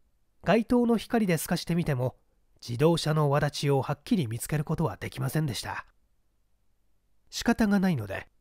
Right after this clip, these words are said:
私は土を払って、私たちの実験室へ引き返しました。時計を見ると、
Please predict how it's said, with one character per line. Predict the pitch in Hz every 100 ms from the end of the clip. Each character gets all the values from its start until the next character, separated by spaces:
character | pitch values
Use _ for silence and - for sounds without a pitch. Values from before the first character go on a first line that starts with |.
| _ _ _ _
私 | - 117 - 120
は | 117 -
土 | - - 208
を | 165
払 | 127 143
っ |
て、 | - - 117 - _ _ _
私 | 147 233 233
た | 170
ち | - 117
の | 101
実 | 127 _
験 | - 196
室 | - - 95
へ |
引 | - -
き | 151
返 | 156
し | 135 131
ま |
し | 110
た。 | - 85 - _ _ _ _ _ _ _ _ _ _ _ _ _ -
時 | 156
計 | - 254
を | 233 226
見 | 185
る | 139
と、 | 101